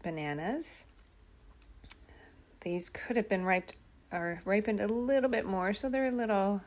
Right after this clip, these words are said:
harder than I would like, but they will work out perfectly. I'm adding two eggs to that mix, then a third of a cup of oil of your choice. I have used both vegetable and olive oil, whichever one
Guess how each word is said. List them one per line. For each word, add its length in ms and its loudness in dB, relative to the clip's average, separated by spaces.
harder 440 0
than 160 -4
I 80 -2
would 180 -6
like, 380 0
but 160 -4
they 100 0
will 140 -2
work 240 -4
out 180 -6
perfectly. 800 -2
I'm 300 -6
adding 540 0
two 480 -2
eggs 640 -2
to 160 -4
that 320 -6
mix, 640 -4
then 300 -4
a 120 -2
third 400 2
of 80 2
a 40 0
cup 360 -4
of 280 -4
oil 440 4
of 160 -4
your 180 -6
choice. 680 0
I 140 -2
have 220 -4
used 360 -4
both 380 -2
vegetable 580 0
and 300 2
olive 400 0
oil, 340 0
whichever 480 -4
one 440 -2